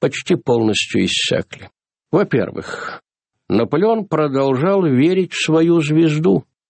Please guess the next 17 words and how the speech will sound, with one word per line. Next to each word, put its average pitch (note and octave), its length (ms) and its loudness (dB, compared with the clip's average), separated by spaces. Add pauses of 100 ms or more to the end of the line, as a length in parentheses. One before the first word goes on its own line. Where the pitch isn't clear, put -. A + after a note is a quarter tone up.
(200)
то D#3+ 140 2
есть D3+ 240 0
в C3 100 2
неизменность E3 1300 2
сопутствующей E3 1700 2
ему E3 440 4
удачи, D3 840 0
и C#3 140 2
полагал, B2+ 680 0
что - 360 -2
Россия C3+ 680 0
истощена C3+ 1040 0
войной, F#2+ 560 0 (320)
и - 100 2
потому F#3+ 360 0
Александр F#3 720 0
ухватится G#2 1040 0